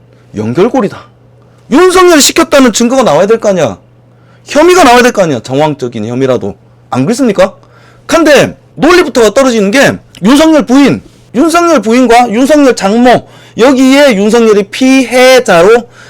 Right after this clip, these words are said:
지목되어 있기 때문에 윤석열이 고발을 사주한 것이다. 얘들은 이렇게 주장하고 있는데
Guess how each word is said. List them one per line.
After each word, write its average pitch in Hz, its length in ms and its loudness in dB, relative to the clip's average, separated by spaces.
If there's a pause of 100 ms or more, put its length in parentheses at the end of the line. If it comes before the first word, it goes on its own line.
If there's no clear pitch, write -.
(220)
지목되어 240 500 0
있기 190 160 -4
때문에 185 500 0 (140)
윤석열이 170 840 0 (880)
고발을 302 420 2
사주한 262 300 0
것이다. - 240 -6 (360)
얘들은 185 300 2
이렇게 214 240 0
주장하고 196 440 -2
있는데 185 380 0